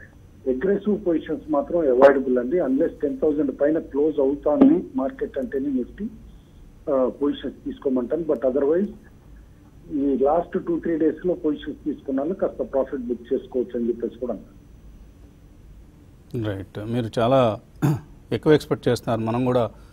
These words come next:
Speaker 2: Federal Reserve చేసినట్లుగా చేయొచ్చు అని, ఆ,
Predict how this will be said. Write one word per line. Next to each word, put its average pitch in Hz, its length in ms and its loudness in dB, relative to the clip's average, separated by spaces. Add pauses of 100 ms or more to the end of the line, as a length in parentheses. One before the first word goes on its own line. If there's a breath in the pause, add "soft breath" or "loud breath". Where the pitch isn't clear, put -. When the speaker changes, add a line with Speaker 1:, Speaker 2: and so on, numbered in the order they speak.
(220 soft breath)
Speaker 2:
Federal 127 280 0
Reserve 123 340 -2
చేసినట్లుగా 120 460 -4 (100)
చేయొచ్చు 110 300 -4
అని, 110 260 -6 (540 soft breath)
ఆ, 101 360 -2